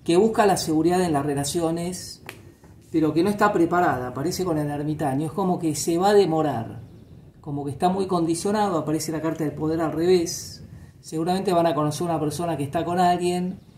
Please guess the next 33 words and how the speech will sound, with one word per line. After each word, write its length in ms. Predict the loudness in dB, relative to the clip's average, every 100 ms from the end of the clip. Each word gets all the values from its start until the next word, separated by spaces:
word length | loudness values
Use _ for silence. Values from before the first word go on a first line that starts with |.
| -20 -20 -10
y 140 | -10
que 180 | -4 -4
se 220 | -2 -4
quiere 300 | 2 4 4
separar, 840 | 0 -2 2 4 4 4 -2 -8 -10
aparece 500 | -10 -4 -4 -2 -2
el 60 | -4
sol 320 | -2 -2 0
en, 240 | -2 -4 -4
en 140 | -4
Capricornio, 640 | -4 -4 2 4 4 4
el 80 | 0
sol 260 | 2 4 4
es 140 | 2
el 120 | 0
propio 380 | 0 -2 0 0
hombre 600 | 2 2 0 0 -2 -4 -14 -20 -20 -20 -4
y 100 | 2
es 60 | 4
la 140 | 6
voluntad 580 | 6 4 2 2 0 0
que 100 | -6
está 220 | -4 -4
condicionada, 920 | 0 0 0 0 0 0 0 -6 -12 -18 -20 -8
de 80 | 0
ahí 140 | 2 2
que 100 | 2
aparece 400 | 2 0 0 0
la 100 | -2
carta 220 | -2 -2
del 140 | -4
carro 600 | -2 -2 0 -2 -2 -10 -8
invertido. 840 | -2 0 0 -2 -4 -4 -6 -8